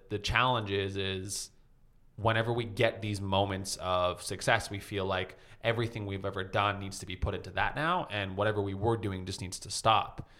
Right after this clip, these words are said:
So we get into a relationship and we work less, or, you know, we work harder 'cause we're spending time or what have you. And that attests to boundaries, which we also don't understand. There's so many components. But for me,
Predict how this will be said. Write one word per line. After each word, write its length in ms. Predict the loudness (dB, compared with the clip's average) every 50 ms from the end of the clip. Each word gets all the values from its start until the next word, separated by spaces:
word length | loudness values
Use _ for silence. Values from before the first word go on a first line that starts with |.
| -20 -18 -10
So 120 | -6 -4
we 60 | -2
get 140 | -2 -2 -2
into 160 | -2 -4 -4
a 20 | -4
relationship 560 | -2 -2 -2 -2 -4 -4 -2 -2 -2 -2 -4
and 140 | -8 -8 -8
we 140 | -8 -8
work 360 | -6 -2 -2 -2 -2 -2 -6 -6
less, 580 | -6 -6 -6 -6 -6 -6 -6 -6 -6 -8 -8 -8
or, 100 | -8 -8
you 80 | -6 -6
know, 60 | -6
we 160 | -4 -4 -2
work 200 | -2 -2 -4 -4
harder 340 | -2 2 2 2 2 2 -2
'cause 160 | -4 -8 -8
we're 80 | -8 -8
spending 320 | -8 -10 -10 -10 -8 -8
time 400 | -10 -6 -4 -2 0 0 0 0
or 40 | -2
what 140 | -4 -4 -2
have 260 | 2 4 4 4 4
you. 200 | 0 -2 -4 -4 -6 -14 -18 -18 -12 -2 0
And 240 | 0 0 0 -4 -8 -12 -8 0
that 340 | 4 4 4 4 0 -6 -8
attests 360 | -6 -4 -4 -4 -4 -4 -6
to 100 | -6 0
boundaries, 680 | 6 6 8 8 8 4 4 2 0 0 -2 -4 -4 -4
which 180 | -6 -6 -6 -6
we 60 | -4
also 240 | -4 -4 -4 -4 -4
don't 160 | -4 -4 -4
understand. 360 | -2 -4 -4 -4 -4 -4 -2
There's 140 | -2 -2 0
so 160 | 0 0 0
many 160 | 0 -2 -4
components. 540 | -4 -4 -6 -2 0 0 2 2 0 -2 -2
But 160 | -2 -4 -2
for 100 | -4 -2
me, 320 | 0 2 2 2 2 0